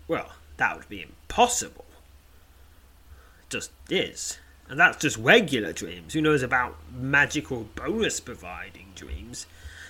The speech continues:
They must, they must, they must slip between your,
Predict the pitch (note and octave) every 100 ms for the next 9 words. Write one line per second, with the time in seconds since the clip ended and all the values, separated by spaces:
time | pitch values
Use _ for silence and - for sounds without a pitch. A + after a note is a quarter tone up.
0 | - E3+ F#3+ D3 - E3+ G#3 D3+ - D3+
1 | G3+ F3+ - - - E3 - C#3+ - D3
2 | C3+ B2+